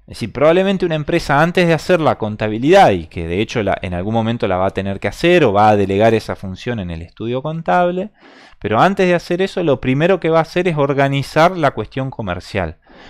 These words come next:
porque es lo más urgente. La empresa siempre se va a, eh, va a empezar su día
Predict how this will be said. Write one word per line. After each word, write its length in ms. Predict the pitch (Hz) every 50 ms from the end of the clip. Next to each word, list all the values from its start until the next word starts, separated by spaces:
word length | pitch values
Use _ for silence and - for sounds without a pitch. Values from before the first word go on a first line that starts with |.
| - -
porque 320 | - 160 160 - 185 190
es 60 | 202
lo 120 | 196 190 185
más 220 | 185 185 - -
urgente. 580 | 156 143 - - 156 147 131 95 - - - _ _ _ _ _ - - _ _
La 80 | - 107
empresa 340 | 117 120 - 156 - 208 214
siempre 360 | - - 190 185 151 110 107
se 180 | - - 107 101
va 500 | 104 113 123 131 135 131 131 131 131 - - - - - - -
a, 520 | - 104 107 107 107 110 107 107 104 104 104 101 98 95 101 - - _ _
eh, 460 | - - 92 90 87 90 - - -
va 100 | 117 139
a 40 | 147
empezar 400 | 156 151 160 147 - 165 160 156
su 200 | - - 160 160
día 400 | 170 185 196 202 214 240 - -